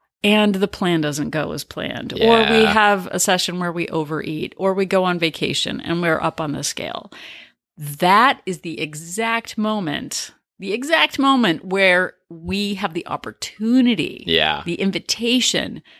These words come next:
Speaker 1: to dig deep and show some grit. This is annoying. We just want it to be effortless. It seems effortless for others. Why was it easy a week ago and now it seems hard? That is the exact moment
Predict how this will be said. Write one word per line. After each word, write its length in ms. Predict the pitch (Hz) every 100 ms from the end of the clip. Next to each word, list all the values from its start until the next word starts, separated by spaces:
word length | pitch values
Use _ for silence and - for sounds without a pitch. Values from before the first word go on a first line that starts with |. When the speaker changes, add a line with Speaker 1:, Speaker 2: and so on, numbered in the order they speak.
| _
Speaker 1:
to 100 | -
dig 360 | 151 165 165 151
deep 360 | - - - - _ _ -
and 180 | 165 151
show 540 | - 175 165 165 160
some 320 | 165 - 156 151
grit. 600 | - 143 - - - - _ _ _ _ -
This 280 | 160 208 208
is 200 | 190 160
annoying. 1000 | 151 147 143 156 226 285 302 311 294 311 _ -
We 220 | 185 190
just 400 | 156 180 - 170
want 200 | 165 160
it 120 | -
to 120 | -
be 260 | 143 143 -
effortless. 680 | 254 269 269 - 254 254 -
It 160 | 170 -
seems 320 | - 143 143
effortless 480 | 151 151 - 139 -
for 220 | - - -
others. 500 | 262 269 254 240 208
Why 220 | 170 175
was 240 | 170 165 156
it 160 | 151 175
easy 320 | 165 156 156
a 60 | 139
week 300 | 196 262 262
ago 400 | 214 220 214 180
and 140 | 147
now 220 | 147 139
it 120 | -
seems 280 | - 139 -
hard? 420 | - 196 196 196 - - - 160
That 320 | 190 233 240
is 100 | 170
the 180 | 180 165
exact 680 | 151 151 175 165 170 -
moment 560 | 160 156 147 143 -